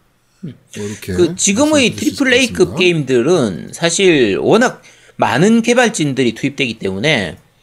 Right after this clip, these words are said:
Speaker 2: 네.
Speaker 1: 뭐, 전 어디 출신, 어디 출신 이렇게 따지면 온갖 그 개발진들이 다 모이게 돼요.
Speaker 2: 그럼요.
Speaker 1: 그래서 이거는 그다지 큰, 뭐, 중요한 부분은 아니고,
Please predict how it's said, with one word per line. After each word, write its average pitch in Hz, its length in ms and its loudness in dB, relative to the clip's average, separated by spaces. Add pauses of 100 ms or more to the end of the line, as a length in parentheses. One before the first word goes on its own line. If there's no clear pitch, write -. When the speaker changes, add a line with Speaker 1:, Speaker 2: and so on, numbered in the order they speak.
(160)
Speaker 2:
네. 101 320 -6
Speaker 1:
뭐, 135 300 0
전 214 580 4
어디 190 480 2
출신, 143 360 -2
어디 185 220 2
출신 - 340 -4
이렇게 233 260 -2
따지면 160 680 -2
온갖 156 420 0 (300)
그 180 320 4
개발진들이 143 480 0
다 110 140 -2
모이게 160 320 2
돼요. 101 320 0 (100)
Speaker 2:
그럼요. 190 540 4
Speaker 1:
그래서 127 380 -2
이거는 233 520 2
그다지 - 320 -2
큰, 285 720 -4
뭐, 131 160 -4
중요한 180 320 0
부분은 220 260 -2
아니고, 98 460 -4